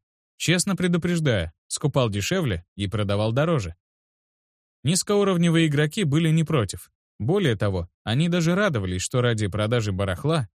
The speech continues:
не надо тащиться в город. Сумки в основном у всех были стандартные, вмещалось туда мало. И освободить слоты от хлама, не сходя с точки фарма, мало кто отказывался. Недовес же мог унести много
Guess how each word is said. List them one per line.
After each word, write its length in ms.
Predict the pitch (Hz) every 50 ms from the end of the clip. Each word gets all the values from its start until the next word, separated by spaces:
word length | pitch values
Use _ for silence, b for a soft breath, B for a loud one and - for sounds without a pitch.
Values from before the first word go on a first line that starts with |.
| _ -
не 140 | - 120 143
надо 280 | 165 190 190 175 170 160
тащиться 440 | 147 160 - - 160 147 - 170 156
в 80 | 151
город. 400 | 151 151 127 101 87 82 - _ _ _ _ _ _ _ _ _ _ _ _ _ _
Сумки 460 | - - - 233 233 220 165 - 107 95
в 100 | 90 98
основном 480 | 101 - - 117 117 127 131 123 110
у 100 | 107 107
всех 240 | 104 - - 170 151
были 180 | 147 147 147 139
стандартные, 680 | - - 160 165 170 180 165 131 113 - 90 85 85 - _ _ _ _
вмещалось 600 | - 95 90 104 110 110 - 160 147 143 131 123
туда 300 | - - 139 131 135 151
мало. 360 | 165 170 151 117 92 82 85 - _ _ _ _ _ _ _ _ _ -
И 120 | - 123
освободить 580 | 143 139 - - 160 160 165 175 185 196 190 151
слоты 360 | - - 151 156 147 - 120
от 120 | 107 107 -
хлама, 500 | - 160 180 185 170 127 95 90 87 - _
не 160 | - 113 123 120
сходя 360 | - - 135 131 131 131 117
с 80 | 107 -
точки 300 | 120 117 - - - 107
фарма, 480 | - - 170 175 165 151 131 113 95 92
мало 340 | 110 139 165 156 120 98
кто 160 | - - 107 101
отказывался. 640 | 98 - 151 139 110 98 87 80 80 - - 90 - _ _ _ _ _ _ _ _ _ _ -
Недовес 500 | 104 117 123 120 127 131 156 208 214 180
же 280 | 120 101 95 90 85 - _ _
мог 260 | - 120 156 190 170 -
унести 360 | 170 160 156 147 - - 175
много 480 | 175 185 190 175 139 101 87 80 82